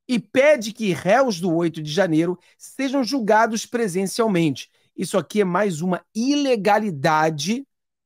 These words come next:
julgar as pessoas de modo virtual. Mais uma ilegalidade.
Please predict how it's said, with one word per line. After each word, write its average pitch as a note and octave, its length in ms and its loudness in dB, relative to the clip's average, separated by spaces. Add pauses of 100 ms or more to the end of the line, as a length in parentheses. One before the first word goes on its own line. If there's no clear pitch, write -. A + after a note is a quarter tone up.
julgar G#3 600 2
as A3 200 0
pessoas F3+ 760 -2
de - 220 -8
modo E3+ 440 0
virtual. D#3+ 680 -4
Mais D#3+ 440 0
uma F#3 180 -2
ilegalidade. E3+ 920 -2